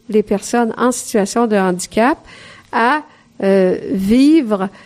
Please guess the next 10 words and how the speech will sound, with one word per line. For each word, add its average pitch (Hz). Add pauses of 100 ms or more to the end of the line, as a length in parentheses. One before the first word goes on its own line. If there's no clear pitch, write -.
(280)
et 208
à 196
surmonter 247
des 226
situations 226
de 214
mal 220
développement. 196 (680)
En 277
réadaptation, 254